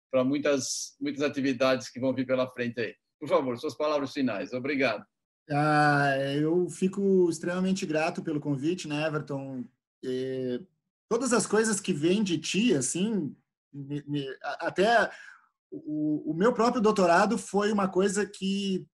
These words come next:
Speaker 2: tu e o Chang, né, que é o meu orientador, me, me, quase me obrigaram, né, num, numa janta, num, num hotel lá em Brasília, e, e vocês me colocaram contra a parede e disseram assim, "Não,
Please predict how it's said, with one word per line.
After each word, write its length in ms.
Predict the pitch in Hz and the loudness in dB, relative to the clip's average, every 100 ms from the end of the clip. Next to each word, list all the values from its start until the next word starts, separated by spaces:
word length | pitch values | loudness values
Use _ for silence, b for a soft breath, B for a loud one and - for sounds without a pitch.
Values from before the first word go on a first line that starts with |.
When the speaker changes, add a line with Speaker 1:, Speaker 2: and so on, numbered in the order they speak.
| _ _ - | _ _ -4
Speaker 2:
tu 120 | 202 | -2
e 100 | 220 | -2
o 20 | |
Chang, 480 | 190 - 175 226 175 | -2 0 0 0 -2
né, 180 | 143 165 | -2 -2
que 100 | 170 | -4
é 40 | |
o 20 | 147 | -2
meu 140 | 156 | 0
orientador, 580 | 175 175 165 143 156 180 | 0 0 -4 0 2 4
me, 240 | 190 196 | 4 4
me, 340 | 190 185 180 151 | 2 0 -2 -2
quase 280 | 175 202 208 | 0 2 2
me 80 | |
obrigaram, 600 | 220 202 160 180 220 190 | 2 2 6 8 8 6
né, 420 | 147 131 139 175 180 B B - - | -2 -4 -2 -4 -4 B B -14 -6
num, 220 | 156 160 | -4 -2
numa 280 | 165 160 143 | -2 -2 -2
janta, 520 | 117 156 190 190 165 | 4 4 4 2 0
num, 260 | 151 151 | 0 -2
num 200 | 147 151 | -4 -4
hotel 340 | 151 143 160 180 | -6 -2 0 2
lá 120 | 160 | 2
em 60 | 185 | 0
Brasília, 680 | 160 127 147 190 208 196 b b b _ _ 160 | 0 0 0 2 0 -2 b b b _ _ -8
e, 680 | 156 151 147 143 139 - 143 | -4 -4 -4 -4 -8 -10 -8
e 40 | |
vocês 320 | 151 151 170 | -6 -4 -2
me 80 | 180 | 0
colocaram 440 | 185 175 175 196 | 2 2 4 2
contra 200 | 190 190 | 2 2
a 40 | 185 | 4
parede 420 | 175 175 185 185 | 4 6 4 2
e 60 | 190 | -2
disseram 340 | - 190 196 | 0 2 2
assim, 220 | 196 190 | 2 2
"Não, 260 | 196 247 | 2 2